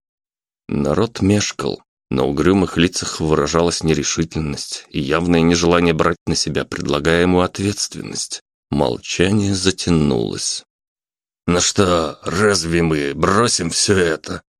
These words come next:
спросил очередной голос из толпы. «Разве мы не справлялись с вещами похуже?» Люди начали переглядываться, пытаясь вспомнить вещи похуже, чем то, что происходило с ними прямо сейчас.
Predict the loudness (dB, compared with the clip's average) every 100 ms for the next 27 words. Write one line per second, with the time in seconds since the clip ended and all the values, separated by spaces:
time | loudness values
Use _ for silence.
0 | -12 -2 -2 2 2 2 0 0 2 2
1 | 4 4 2 0 -4 -2 -4 -2 -4 -4
2 | _ _ _ _ _ -2 0 0 0 2
3 | 2 0 0 -4 -4 -2 0 2 2 2
4 | 2 0 2 0 0 0 0 0 -2 0
5 | 0 0 -6 -10 _ _ _ _ _ -4
6 | 0 2 2 2 2 0 -2 -2 0 0
7 | 2 2 2 2 0 0 -4 -8 -4 -2
8 | 0 2 2 0 -4 -8 0 2 2 0
9 | 0 0 0 -2 -6 -6 -6 -2 -2 0
10 | -4 -8 -4 -2 -2 -4 -2 -2 -2 -8
11 | -6 -2 0 0 0 2 4 4 2 2
12 | 4 2 0 0 2 0 -2 -2 -4 -6
13 | -8 -12 -16